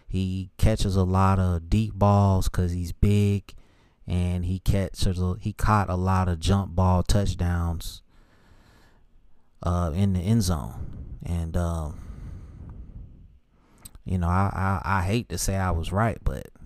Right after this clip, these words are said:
he wasn't a, an elite receiver. But I hope he can come back, you know, in shape and, uh,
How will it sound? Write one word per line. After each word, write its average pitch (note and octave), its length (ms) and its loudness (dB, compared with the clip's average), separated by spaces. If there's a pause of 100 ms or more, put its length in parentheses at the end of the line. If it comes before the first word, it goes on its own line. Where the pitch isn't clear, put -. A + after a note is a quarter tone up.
(300)
he G2+ 160 -4
wasn't F2+ 500 0 (760)
a, - 80 0
an F2+ 320 -2
elite F2+ 400 -2
receiver. F2+ 680 -4 (460)
But E2+ 160 0
I F#2 180 2
hope G#2 480 6 (540)
he F#2 120 -2
can F2+ 200 -4
come F2+ 260 2
back, F#2+ 460 -2 (1120)
you F2+ 140 -12
know, E2 340 -14 (100)
in G2+ 200 -10
shape F#2+ 640 -10 (440)
and, E2+ 300 -2
uh, E2 300 -2